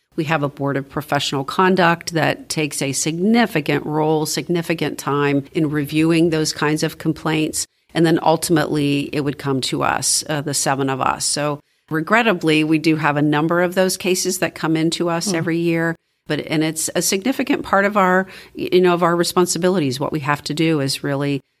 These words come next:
Speaker 1: to make sure that the lawyers and judges in the state of Ohio are acting within our ethical bounds.
Speaker 2: Now, would they have to go through that three-step process of courts, or would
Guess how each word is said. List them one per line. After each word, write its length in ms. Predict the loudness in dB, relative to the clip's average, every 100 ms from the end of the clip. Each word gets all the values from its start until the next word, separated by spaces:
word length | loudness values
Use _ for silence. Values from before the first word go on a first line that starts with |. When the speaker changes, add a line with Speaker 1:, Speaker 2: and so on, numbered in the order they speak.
| _
Speaker 1:
to 500 | -2 0 2 0 -4 -2
make 300 | 0 2 0
sure 280 | 2 2
that 140 | 2 0
the 100 | -2
lawyers 460 | -2 0 0 0
and 180 | 0 0
judges 400 | 0 0 0 0
in 100 | 0
the 80 | 0
state 220 | -2 -4
of 120 | -2
Ohio 500 | -2 0 0 2 2
are 220 | 2 0 0
acting 400 | -2 -2 -2 0
within 420 | 0 -2 0 0
our 220 | 0 -2 -2
ethical 420 | -4 -4 -2 -2
bounds. 720 | -2 -4 -2 -4 -6 -8 -10 _ _ _ _
Speaker 2:
Now, 240 | -2 0 2
would 180 | 2 4
they 160 | 2 2
have 240 | 0 -2
to 100 | -4
go 360 | -2 0 0 -2
through 260 | -4 -8
that 280 | -2 -2 -2
three-step 720 | -4 -2 -2 -4 -2 -2 -2
process 640 | -4 0 0 -2 -4 -2
of 160 | -4 -4
courts, 640 | -4 0 0 -2 -8 -20 -2
or 300 | 2 4 4
would 260 | 4 2